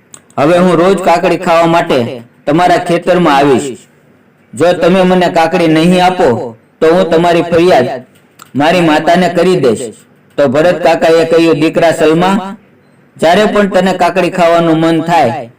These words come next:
એટલે તું નિસંકોચ કોઈ પણ સમયે મારા ખેતરે આવી શકે છે." મિત્રો, વીડિયો પસંદ આવ્યો હોય તો વીડિયોને લાઈક અને ચેનલને સબસ્ક્રાઇબ જરૂર કરજો.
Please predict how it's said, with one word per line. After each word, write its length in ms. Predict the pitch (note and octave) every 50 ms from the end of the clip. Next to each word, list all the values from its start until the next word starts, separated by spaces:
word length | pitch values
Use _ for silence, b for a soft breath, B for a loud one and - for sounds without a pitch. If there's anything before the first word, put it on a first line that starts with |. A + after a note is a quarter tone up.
| _ -
એટલે 300 | - D#3+ E3 - F3+ F3
તું 580 | E3+ - F#3+ F#3+ F3+ D#3 B2+ B2 D#3 C3+ B2 - _ _ -
નિસંકોચ 840 | B2+ E3 F#3+ G3+ - G#3 G3+ G#3 G#3 G3+ G3+ F3 C#3 A2+ G2+ D3 A#2+ - - _ _ _ _ _
કોઈ 200 | - E3+ F3+ G3+
પણ 220 | G3 F3 G3+ G#3 G3
સમયે 380 | G3 G#3 F#3 F3+ F#3 F3+ E3+
મારા 260 | E3 E3 E3 E3 E3
ખેતરે 420 | D#3+ E3 E3+ E3 D#3+ - F3 D#3+ D#3
આવી 220 | D3+ D3 D#3 F3 F3
શકે 360 | E3 F3+ E3 - E3 B2+ A2+
છે." 220 | - C3+ A2+ G#2 - - - - _ _ _ _ _ _ _ - C3
મિત્રો, 280 | D3+ F3+ F3+ F#3+ F#3+
વીડિયો 320 | F3+ E3 E3+ F3 F3 F3+ F3
પસંદ 380 | F3 F3 E3+ - F#3 E3 E3
આવ્યો 160 | E3+ E3 E3
હોય 80 | E3+ F3
તો 160 | E3 E3 D#3
વીડિયોને 400 | D#3 D#3 D#3 D#3+ E3 E3 D#3+ D3+
લાઈક 300 | C#3+ C#3+ D3+ D#3+ D#3 D3+
અને 400 | E3 E3 D#3+ C#3 A2+ G#2 C#3 A#2 G#2 - _ _ _ _ _ _ _ -
ચેનલને 380 | D3 D3 D#3+ E3+ E3+ E3 E3
સબસ્ક્રાઇબ 500 | D3+ - D#3+ D3 D3 D#3 D3+ E3 D#3+ C#3
જરૂર 340 | B2+ C3+ D3 D#3 E3+ E3 D3+
કરજો. 580 | E3 E3 D#3+ D#3 E3 E3+ E3+ F3 E3+ E3+ E3+